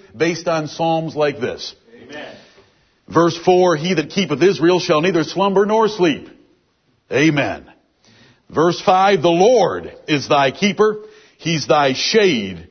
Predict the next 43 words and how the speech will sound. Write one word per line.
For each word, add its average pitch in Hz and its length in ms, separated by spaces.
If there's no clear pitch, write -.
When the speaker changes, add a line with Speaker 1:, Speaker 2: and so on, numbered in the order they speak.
Speaker 1:
upon 156 380
thy 151 220
right 160 260
hand. 104 540
Your 135 200
shield, 226 640
your 156 160
protection." 202 680
He 165 120
protects 190 500
us 170 120
from 160 200
evil. 190 300
He 156 80
protects 170 480
us - 220
from 151 160
all 160 200
harm. 107 460
He's 190 260
our 139 140
keeper. 127 480
And 120 140
you 147 60
know, 175 160
you'll, 147 380
you 147 160
know 190 280
that 151 140
every 180 220
time 180 280
we 160 100
see 139 640
the 143 160
word 165 440
"the 170 80
Lord" 160 520
mentioned 160 360
over 170 220
and 170 80
over 180 220
to 180 300
us - 180